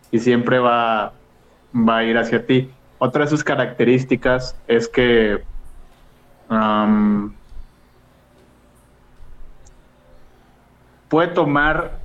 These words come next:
la forma de, de algún familiar, ya sea vivo o muerto,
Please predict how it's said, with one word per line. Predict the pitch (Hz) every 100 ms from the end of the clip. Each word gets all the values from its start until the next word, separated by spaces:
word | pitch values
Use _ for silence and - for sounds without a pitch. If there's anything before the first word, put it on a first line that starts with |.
| -
la | 139 135
forma | 127 143 139 151 156
de, | 139 117 107 104 104 101 - - -
de | 120 123
algún | 123 127 135 135
familiar, | 139 151 135 131 131 135 - - - 127
ya | 123 127
sea | - 135 127 123 120 117 110 107 - _ 117
vivo | 127 151 156 185 240 - _ -
o | 117
muerto, | 113 120 139 135 180 262